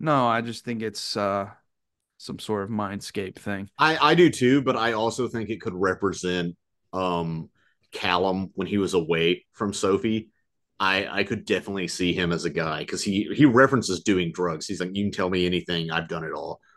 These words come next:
Speaker 2: Um, and he, um,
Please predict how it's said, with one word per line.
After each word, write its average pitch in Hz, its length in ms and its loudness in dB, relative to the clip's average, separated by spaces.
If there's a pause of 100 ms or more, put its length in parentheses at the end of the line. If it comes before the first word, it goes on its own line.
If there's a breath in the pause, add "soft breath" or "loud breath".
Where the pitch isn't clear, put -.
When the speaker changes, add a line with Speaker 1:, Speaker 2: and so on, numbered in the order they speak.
(260 soft breath)
Speaker 2:
Um, 85 640 2 (840)
and 85 640 -2 (1040)
he, 95 360 -2
um, 78 600 -2